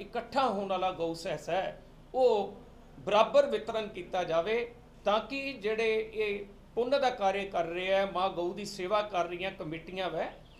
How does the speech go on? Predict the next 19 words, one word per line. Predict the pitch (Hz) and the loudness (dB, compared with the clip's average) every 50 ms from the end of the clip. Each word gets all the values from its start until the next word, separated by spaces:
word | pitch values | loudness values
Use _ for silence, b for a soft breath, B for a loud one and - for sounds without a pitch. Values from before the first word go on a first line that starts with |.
| - - - - - - | -20 -20 -20 -20 -14 -6
ਉਹਨਾਂ | - 208 226 254 269 277 277 | -4 -2 2 2 2 2 2
ਨੂੰ | 269 277 277 277 277 269 | 2 0 -2 -2 -2 -4
ਗਊ | - 180 185 190 214 240 233 | -4 -2 0 0 0 0 0
ਮਾਤਾ | 226 214 214 220 - 240 240 233 | 0 0 0 0 0 0 0 2
ਦੇ | 240 247 247 254 247 - - - - - - - - - | 4 4 4 4 4 -2 -8 -14 -18 -20 -20 -20 -14 -2
ਚਾਰੇ | - 190 190 208 208 240 247 | 2 4 6 6 8 8 8
ਵਾਸਤੇ | 240 233 220 214 214 214 - - 220 208 208 208 208 | 8 8 6 6 4 2 -2 -2 0 0 2 2 0
ਜਾਂ | 202 214 208 | 2 2 2
ਉਹਨਾਂ | 208 208 - 202 214 220 220 220 | 0 0 -2 -4 -2 -2 -2 -2
ਦੀ | 208 214 214 196 - - - - - - - | -2 -6 -10 -12 -14 -16 -20 -20 -20 -20 -4
ਬਿਲਡਿੰਗ | 131 175 214 226 - 233 254 247 240 | 0 2 2 2 2 2 0 0 0
ਨਿਰਮਾਣ | 226 226 214 208 208 208 208 208 208 | 0 -2 0 0 0 2 2 0 0
ਵਾਸਤੇ | 202 208 220 226 226 - - 208 208 202 | 0 2 2 2 0 -2 -4 -2 -2 0
ਜਾਂ | 196 208 208 208 | 0 0 0 0
ਹੋਰ | - 151 196 233 262 262 | 0 0 2 2 2 2
ਜ਼ਰੂਰਤਾਂ | 214 202 220 208 202 202 196 - - 202 202 | 2 -2 -6 -6 -6 -6 -4 -2 -2 0 0
ਵਾਸਤੇ, | 196 190 190 185 190 214 208 202 | 0 0 0 0 -2 -2 -4 -2
ਦਵਾਈਆਂ | 170 190 196 202 220 233 233 214 | -2 -2 -2 0 0 -2 -2 -2
ਵਾਸਤੇ | 190 180 180 170 - - 202 190 180 - - | -2 -2 -2 -4 -4 -4 -4 -4 -4 -6 -10